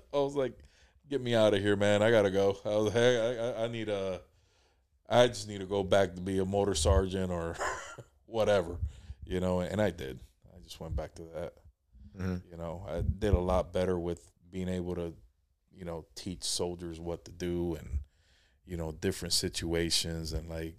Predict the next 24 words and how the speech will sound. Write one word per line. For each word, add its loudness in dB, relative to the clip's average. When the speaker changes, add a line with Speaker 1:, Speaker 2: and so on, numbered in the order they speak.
Speaker 1:
you -20
know, -12
Speaker 2:
Right. -2
Speaker 1:
at -6
the -10
time -2
I -2
was -6
a -8
seasoned 4
guy, 2
you -6
know, -4
so, -4
like, -6
you -20
know. -12
Speaker 2:
And -8
there's 0
also 4
a 6
thing 2
when 2
you're 2